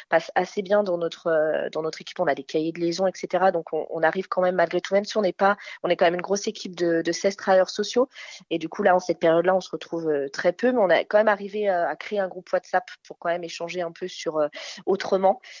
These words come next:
euh, ne-, dans notre, euh, dans nos, dans tout ce qui est réunion d'équipe. Et on a pu effectivement, euh, se rendre compte que ça va changer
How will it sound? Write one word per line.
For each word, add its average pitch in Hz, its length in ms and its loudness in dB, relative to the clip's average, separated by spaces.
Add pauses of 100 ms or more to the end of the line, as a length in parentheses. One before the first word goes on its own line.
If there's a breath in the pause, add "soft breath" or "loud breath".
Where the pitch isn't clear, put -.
(100)
euh, 143 300 4
ne-, 131 300 -4
dans 156 140 -4
notre, 160 260 -6
euh, 135 280 0
dans 139 140 -6
nos, 85 240 -12
dans 143 140 -4
tout - 100 -12
ce - 60 -12
qui - 80 -2
est 175 40 4
réunion 180 300 2
d'équipe. 185 400 -4 (300 loud breath)
Et 175 80 2
on 175 100 4
a 170 80 6
pu 170 160 -8
effectivement, 185 600 0
euh, 156 260 2
se - 140 -14
rendre 170 160 -2
compte 220 160 -2
que 196 100 -10
ça 165 140 2
va 160 80 4
changer 185 420 0